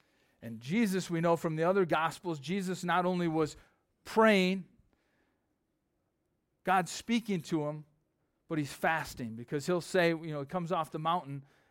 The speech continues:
and, and he has to tell these guys, uh, what, how, how, uh, uh, to handle a situation like this, talking about this demon-possessed boy. He says, "These only come out by prayer and fasting."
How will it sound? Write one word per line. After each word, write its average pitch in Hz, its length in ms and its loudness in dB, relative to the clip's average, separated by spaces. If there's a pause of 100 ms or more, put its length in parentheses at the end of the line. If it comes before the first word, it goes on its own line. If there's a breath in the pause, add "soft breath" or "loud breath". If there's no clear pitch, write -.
(160 soft breath)
and, 143 340 -2
and 147 200 -4
he 160 160 -2
has 170 260 -8
to 175 120 -10
tell 156 260 0
these 147 260 -4
guys, 147 480 2 (580 soft breath)
uh, - 140 -18
what, 160 380 -4 (200)
how, 165 360 -8
how, 151 380 -6 (280)
uh, 127 300 -10 (100)
uh, 135 60 -18 (1160)
to 151 120 -2
handle 170 380 0
a 139 40 -6
situation 160 680 -2
like 127 200 -6
this, 135 300 -6 (460 soft breath)
talking 165 280 -2
about 151 240 -2
this 143 180 -4
demon-possessed 151 920 -8
boy. 147 320 -6 (320 soft breath)
He 147 100 -12
says, 135 320 -6
"These 170 260 -8
only 165 200 -10
come 143 240 -16
out 139 280 -14
by 120 120 -20 (100)
prayer 127 520 -14 (400)
and 117 120 -20
fasting." 113 600 -20